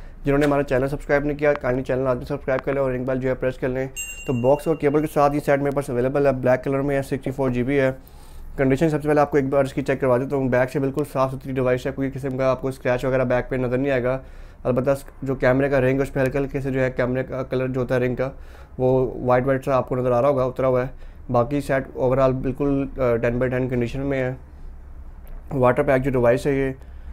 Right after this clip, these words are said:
और साइड से जो है, अ, रिंग वगैरह भी बिल्कुल साफ़ है। टेन by टेन कंडीशन है इसकी, खुला हुआ फ़ोन नहीं है ये।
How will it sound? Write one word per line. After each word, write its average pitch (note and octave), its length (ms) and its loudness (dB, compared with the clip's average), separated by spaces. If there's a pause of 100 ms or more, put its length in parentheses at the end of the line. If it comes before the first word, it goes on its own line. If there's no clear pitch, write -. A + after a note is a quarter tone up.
(140)
और A#2+ 140 2
साइड B2 280 4
से C3+ 140 -4
जो C3+ 120 0
है, B2+ 220 4
अ, B2 80 -4 (140)
रिंग B2 400 2
वगैरह B2 180 2
भी B2 120 2
बिल्कुल B2 240 -2
साफ़ A#2 340 -2
है। A#2+ 100 0 (1400)
टेन A#2+ 160 0
by A#2+ 120 2
टेन B2 140 0
कंडीशन A#2+ 380 -2
है B2 60 0
इसकी, A#2 220 -6 (1300)
खुला B2 160 0
हुआ B2 100 2
फ़ोन B2 220 -4
नहीं B2 180 -2
है B2+ 140 -2
ये। A#2+ 180 -4